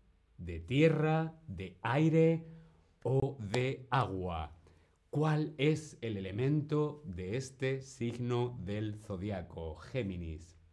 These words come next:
¿Cuál es nuestro elemento?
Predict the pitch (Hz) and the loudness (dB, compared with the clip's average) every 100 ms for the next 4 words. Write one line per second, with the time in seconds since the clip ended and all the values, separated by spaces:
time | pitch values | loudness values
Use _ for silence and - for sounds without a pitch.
0 | _ _ _ _ - _ _ _ _ _ | _ _ _ _ -20 _ _ _ _ _
1 | _ _ - - 123 123 117 117 110 - | _ _ -10 -4 -2 0 0 -2 -2 -4
2 | 107 101 92 104 95 87 85 80 | -4 -4 -4 -4 -4 -6 -6 -8